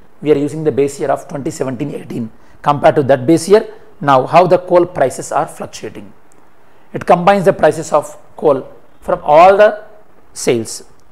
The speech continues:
Okay, coal s-, sold in notified prices, sold at auction prices and import prices. All these prices averaged, and based on that this index will be calculated.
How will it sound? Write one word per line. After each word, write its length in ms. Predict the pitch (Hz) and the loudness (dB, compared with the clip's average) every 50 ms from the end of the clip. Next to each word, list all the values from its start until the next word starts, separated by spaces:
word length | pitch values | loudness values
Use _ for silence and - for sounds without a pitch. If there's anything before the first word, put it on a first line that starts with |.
| - | -14
Okay, 260 | - - 170 - - - - - - - - | -6 -4 -4 -4 -4 -8 -16 -20 -20 -20 -4
coal 220 | - - 170 175 175 | 0 4 4 4 4
s-, 200 | 165 - - - 160 151 - - - | 2 0 0 0 0 0 -2 -6 -10
sold 320 | 131 - - 156 151 147 139 | -8 0 2 4 4 4 2
in 200 | 139 247 226 - - - - - - - - - | 0 -4 -6 -10 -16 -20 -20 -20 -20 -20 -18 -10
notified 460 | 160 139 147 143 151 - 190 175 - | -6 -4 -4 -4 -2 -2 -4 -2 0
prices, 500 | 196 175 170 - 202 170 - - - - - - - - - - - - - | 0 0 0 0 -6 -12 -14 -16 -18 -20 -20 -20 -20 -20 -20 -20 -20 -20 -16
sold 260 | - - 170 160 143 | -4 0 2 2 2
at 200 | 143 123 - - | 2 -2 -4 -2
auction 340 | 131 139 147 - - 190 170 | 0 0 0 0 -4 -8 -4
prices 540 | - - 175 170 - 202 180 - - - - - - - | -2 -2 -2 -2 -4 -8 -10 -10 -14 -18 -20 -20 -6 -2
and 160 | 165 180 - | -2 -2 -2
import 380 | - 156 127 107 160 156 113 - | -4 -8 -6 -6 -6 -6 -6 -6
prices. 480 | - 139 120 - - 120 - - - - - - - - - - | -8 -8 -8 -8 -12 -14 -14 -16 -18 -20 -20 -20 -20 -20 -8 -2
All 280 | - 160 165 175 196 208 | 2 4 6 6 6 6
these 200 | 196 208 - - | 4 2 -2 -4
prices 360 | - - 151 139 - - 143 - | -2 -2 -2 0 -2 -6 -8 -2
averaged, 640 | - 143 135 139 147 170 190 226 - - - - - - - | 2 4 4 6 6 4 4 2 0 -4 -12 -14 -20 -10 -8
and 160 | 156 131 120 | -6 -2 0
based 240 | 127 147 143 127 143 | 2 2 2 2 2
on 160 | 147 143 127 | 0 2 2
that 280 | 139 156 160 - - - - - - - - - | 0 0 0 -2 -8 -18 -20 -20 -20 -20 -12 -8
this 180 | 160 165 165 - | -8 -8 -8 -8
index 340 | 147 135 131 143 - - | -8 -4 -4 -4 -4 -6
will 100 | - 131 | -8 -10
be 120 | 117 127 139 | -8 -10 -8
calculated. 520 | - - 123 104 - - - - - - | -6 -8 -8 -8 -10 -12 -14 -14 -16 -18